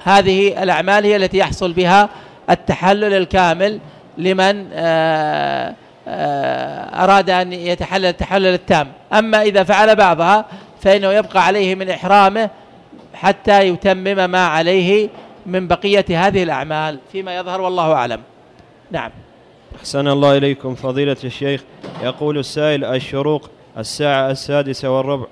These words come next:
Speaker 2: وفي بعض الأحيان أصلي الفجر الساعة السادسة، هل هذه الصلاة تعتبر صلاة الفجر أولا؟"
Speaker 1: نعم،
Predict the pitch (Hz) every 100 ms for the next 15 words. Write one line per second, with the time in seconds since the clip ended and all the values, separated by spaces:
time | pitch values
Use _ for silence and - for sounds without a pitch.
0 | - - - - - - - - - 113
1 | 139 143 160 151 147 139 135 147 151 143
2 | 139 - 151 143 127 147 143 143 131 127
3 | - 143 135 - 147 139 120 123 113 -
4 | - - - 131 151 147 151 147 147 135
5 | - 139 147 135 139 127 143 139 139 131
6 | - 131 143 135 135 131 143 139 139 131
7 | 127 135 135 139 135 - _ _ - 214
8 | 175